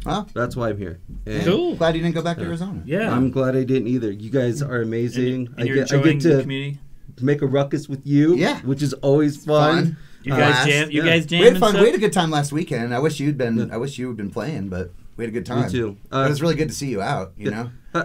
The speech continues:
Speaker 2: had a
Speaker 1: And
Speaker 2: little
Speaker 1: James and those
Speaker 2: too
Speaker 1: guys
Speaker 2: much
Speaker 1: killed
Speaker 2: to
Speaker 1: it.
Speaker 2: drink.
Speaker 1: Those guys did well.
Speaker 2: Oh, they were amazing.
Speaker 1: That's, like, the longest set they've, I,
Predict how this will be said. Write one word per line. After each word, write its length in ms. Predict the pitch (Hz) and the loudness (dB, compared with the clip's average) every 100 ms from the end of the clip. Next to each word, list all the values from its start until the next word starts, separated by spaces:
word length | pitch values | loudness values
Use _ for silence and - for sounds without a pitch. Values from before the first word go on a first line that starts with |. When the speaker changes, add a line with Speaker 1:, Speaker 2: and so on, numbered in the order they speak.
| - | -4
Speaker 2:
had 100 | 220 | 0
a 40 | 254 | 4
Speaker 1:
And 80 | - | 6
Speaker 2:
little 140 | 185 | 6
Speaker 1:
James 140 | 254 | 4
and 100 | 185 | 2
those 120 | 131 120 | -2 -4
Speaker 2:
too 80 | |
Speaker 1:
guys 100 | - | 0
Speaker 2:
much 100 | 170 160 | 2 2
Speaker 1:
killed 180 | 160 | 0
Speaker 2:
to 60 | 127 | -2
Speaker 1:
it. 20 | |
Speaker 2:
drink. 320 | 139 123 127 - | -2 -2 -2 -4
Speaker 1:
Those 180 | 147 180 | 0 2
guys 220 | 190 127 | 2 0
did 160 | - 180 | 0 0
well. 240 | 214 139 | 2 2
Speaker 2:
Oh, 180 | 214 170 | 2 2
they 120 | 151 | 2
were 180 | 196 175 | 4 4
amazing. 600 | 143 139 165 175 135 117 | 6 4 4 2 0 -2
Speaker 1:
That's, 180 | 104 185 | -2 6
like, 140 | 247 - | 6 6
the 80 | |
longest 560 | 147 139 160 165 160 - | 2 2 2 2 0 -2
set 400 | 156 147 131 117 - - - - - 117 | 0 0 0 -4 -12 -20 -20 -20 -18 -10
they've, 240 | 127 120 | -8 -6
I, 180 | - 123 | -6 -8